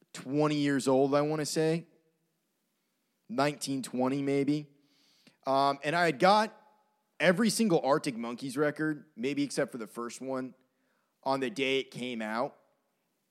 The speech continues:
Um, and always I tried to give it a try, but I was never into them. But, uh, Suck It and See, I remember when that came out. I did actually like that album, but I was still kinda lukewarm on them. Like, I was too,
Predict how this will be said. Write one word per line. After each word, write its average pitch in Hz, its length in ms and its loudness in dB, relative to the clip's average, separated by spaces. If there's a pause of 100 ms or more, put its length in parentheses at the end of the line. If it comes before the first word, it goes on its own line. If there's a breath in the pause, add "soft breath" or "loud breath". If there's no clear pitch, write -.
(160)
Um, 117 600 -4
and 127 160 -6
always 139 420 2
I 139 60 -2
tried 131 220 -2
to 120 60 -8
give 131 140 -4
it 117 60 -8
a 113 40 -8
try, 123 300 -2
but 110 140 -6
I 104 40 -10
was 104 160 -16
never 107 240 -10
into 104 300 -16
them. 76 240 -20 (1160)
But, 151 340 6
uh, 135 240 -2
Suck 190 300 4
It 170 40 2
and 143 160 -4
See, 147 320 -2
I 127 60 2
remember 131 380 -2
when 127 160 -8
that 127 260 -4
came 117 220 -8
out. 110 400 -8 (600)
I 160 120 2
did 196 180 4
actually 156 400 0
like 143 220 2
that 131 240 -2
album, 127 380 -2
but 131 100 2
I 117 80 -2
was 117 120 -4
still 143 200 -6
kinda 131 260 -2
lukewarm 131 640 -2
on 135 220 0
them. 135 280 -2
Like, 113 200 -6
I 113 80 -4
was 113 180 -8
too, 127 420 -2